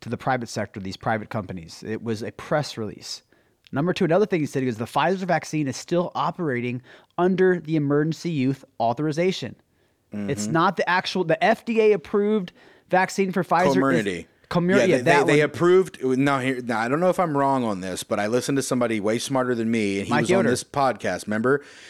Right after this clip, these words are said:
Speaker 2: he was talking about there is one more ingredient in Comirnaty that is not in the one that everybody's getting right now. So they are different actual formulas,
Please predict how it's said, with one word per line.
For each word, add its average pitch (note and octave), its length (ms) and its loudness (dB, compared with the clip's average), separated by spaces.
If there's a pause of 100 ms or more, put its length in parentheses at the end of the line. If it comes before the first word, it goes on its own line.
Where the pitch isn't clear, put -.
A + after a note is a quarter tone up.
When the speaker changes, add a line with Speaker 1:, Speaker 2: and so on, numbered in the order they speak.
(140)
Speaker 2:
he B2 100 0
was B2 80 0
talking C3+ 320 -2
about G2+ 380 0
there A#2+ 200 2
is G#2 160 0
one A2+ 380 0
more E3 300 4
ingredient D3+ 720 0
in B2 240 0
Comirnaty A#2+ 920 -2
that A2+ 160 0
is A2+ 180 -2
not A2 600 -2
in A#2+ 140 -2
the A#2+ 100 2
one A#2+ 240 0
that A#2 120 2
everybody's G#2+ 460 -2
getting G2+ 240 -2
right A2 220 0
now. A#2+ 240 -2
So - 160 -6
they A#2+ 180 0
are A#2 200 0
different E3+ 800 -4 (180)
actual D3+ 640 -2
formulas, G#2+ 880 -2